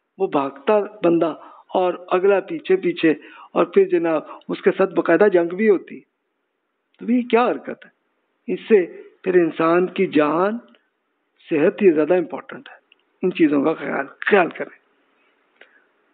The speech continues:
तो जनाब ये अर्ज़ किया, अब आपके जहन में और भी ऐसे सवालात होंगे जहन में तो बिला तकल्लुफ़ ईमेल कर लें। और अभी आपने जिन स्कॉलर्स के जो जो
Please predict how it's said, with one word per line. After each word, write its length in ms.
तो 80
जनाब 340
ये 140
अर्ज़ 260
किया, 140
अब 80
आपके 300
जहन 200
में 120
और 200
भी 140
ऐसे 200
सवालात 580
होंगे 300
जहन 260
में 160
तो 80
बिला 200
तकल्लुफ़ 460
ईमेल 260
कर 180
लें। 160
और 260
अभी 220
आपने 340
जिन 180
स्कॉलर्स 520
के 160
जो 180
जो 140